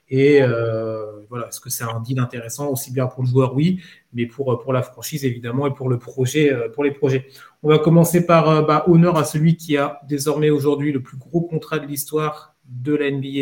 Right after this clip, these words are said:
A, c'est Nikola Jokic, euh, le double M V P en titre, donc qui prolonge évidemment aux Denver Nuggets,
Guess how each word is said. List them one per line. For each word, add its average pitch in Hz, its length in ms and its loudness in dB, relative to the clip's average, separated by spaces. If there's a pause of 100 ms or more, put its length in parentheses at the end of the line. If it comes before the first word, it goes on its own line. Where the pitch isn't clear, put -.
A, 131 40 0
c'est 147 200 -4
Nikola 143 380 2
Jokic, 131 540 -6 (500)
euh, 120 380 -4
le 120 120 0
double 139 240 -2
M 139 100 4
V 127 140 -2
P - 160 -8
en 131 120 2
titre, 175 320 -6
donc 127 200 0
qui 160 100 -8
prolonge 151 400 2
évidemment 135 640 -2
aux 175 120 4
Denver 151 420 0
Nuggets, 139 320 0